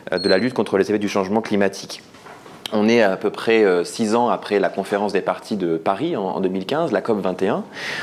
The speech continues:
Aujourd'hui, on va plutôt aller sur les questions méditerranéennes, puisque ça a été, euh, beaucoup, euh, à beaucoup de reprises décrit comme un, un hotspot, un point chaud du, du changement climatique. Euh, comme vous le savez, euh, également, le, le, la, les enjeux au niveau du changement climatique en Méditerranée sont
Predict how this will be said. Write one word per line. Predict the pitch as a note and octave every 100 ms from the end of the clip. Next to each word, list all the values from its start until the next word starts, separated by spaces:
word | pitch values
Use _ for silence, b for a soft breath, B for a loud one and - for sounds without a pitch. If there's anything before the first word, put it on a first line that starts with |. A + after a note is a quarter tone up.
| -
Aujourd'hui, | A#2 B2 D3
on | C3
va | A2
plutôt | - A#2+ C#3
aller | B2 B2
sur | B2+ G#2
les | G2+
questions | G2+ - A#2 G#2+
méditerranéennes, | G2 A2 A3+ G#2 - C#3+ B2+ E3
puisque | A2+ - A#2+
ça | G2
a |
été, | F#2+ A2
euh, | G#2+ F2+
beaucoup, | F2 G#2 - A#2 A#2 F#2+
euh, | E2+
à | F2+
beaucoup | F#2+ -
de | F#2+
reprises | F#2 - A#2+
décrit | F#2+ - A#2+
comme | G2
un, | F2 E2+ B B -
un | F#2+
hotspot, | G2+ - A#2 C#3+ -
un | G2
point | A2+ A#2
chaud | A2 - C3
du, | G#2 F#2+
du | F#2
changement | F#2+ G#2 G2 G#2
climatique. | G2+ G2+ F2+ F2+ - F3+ - B B B B -
Euh, | F2+ F2
comme | F2 G2+
vous | G2+
le | G2
savez, | G#2 G2 A2+ G#2+
euh, | F2+ F2 F2
également, | F#2+ G2 A#2
le, | A2+ F#2 F2
le, | F2
la, | F2+ E2+
les | E2 F2+ F#2+ G2
enjeux | A2 G#2 A2+ A2+
au | F#2+ F2+
niveau | F2+ G2
du | F#2
changement | E2+ G2+ G2+ G2
climatique | G2 F#2+ A2 G#2
en |
Méditerranée | F#2 F#2 F#2+ G#2
sont | G#2 F#2